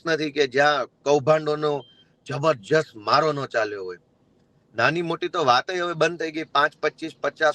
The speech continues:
સો, બસો, પાંચસો, હજાર, બે હજાર ના કૌભાંડની ચર્ચા કરીએ ને તોય કોઈક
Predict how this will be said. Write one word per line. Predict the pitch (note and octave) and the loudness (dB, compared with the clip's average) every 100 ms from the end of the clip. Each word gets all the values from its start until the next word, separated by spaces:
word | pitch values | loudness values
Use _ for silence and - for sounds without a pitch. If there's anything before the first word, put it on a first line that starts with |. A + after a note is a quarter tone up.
| - | 0
સો, | D3+ | -2
બસો, | D3+ D3 D#3 | 0 -4 -4
પાંચસો, | D3+ C3+ C#3+ - D3 | 0 0 0 -4 -2
હજાર, | A#2+ C3 D3 | -2 0 0
બે | D3 D3+ | 0 -4
હજાર | C#3+ D3 | -2 -4
ના | D3 | -6
કૌભાંડની | C#3 C3+ B2+ D3+ D#3 | -8 -6 0 0 -2
ચર્ચા | C#3 C#3 - D#3+ | -10 -10 -2 -2
કરીએ | D3+ D3+ E3 | 0 -4 -6
ને | D#3 | -4
તોય | D3+ | -4
કોઈક | D3 C#3+ | -4 -8